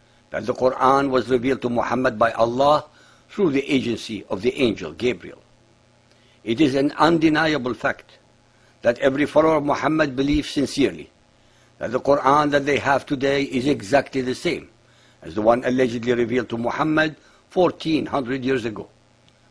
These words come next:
without a single error or alteration. How true is their perception? From over two hundred and forty videos,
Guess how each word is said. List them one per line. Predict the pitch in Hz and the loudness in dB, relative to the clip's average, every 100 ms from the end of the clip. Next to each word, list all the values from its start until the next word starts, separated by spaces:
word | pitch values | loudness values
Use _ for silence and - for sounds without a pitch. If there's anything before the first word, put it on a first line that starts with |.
| - | -10
without | 98 123 123 110 | 4 6 6 2
a | |
single | 104 - 123 113 - | -6 -2 -2 -2 2
error | 147 143 127 - _ _ | 4 4 0 -10 _ _
or | - 147 - - | 4 4 4 -2
alteration. | 107 90 92 117 - - - _ _ _ _ _ _ _ _ | -2 -2 -6 -8 -8 -16 -20 _ _ _ _ _ _ _ _
How | 170 185 185 | 4 6 6
true | - 147 147 131 _ _ | 2 -2 -2 -2 _ _
is | 113 98 | -2 0
their | 120 147 123 | 0 2 0
perception? | - 127 - - - 58 _ _ - - _ _ _ | -4 -6 -4 -6 -8 -18 _ _ -20 -20 _ _ _
From | - 120 139 | -2 2 2
over | 160 160 151 | 4 4 2
two | 127 165 | 0 0
hundred | 139 151 151 | 2 2 0
and | 135 113 | -2 -2
forty | 143 143 135 | -2 0 -2
videos, | 113 135 120 117 107 - | -2 -2 0 -2 -2 -8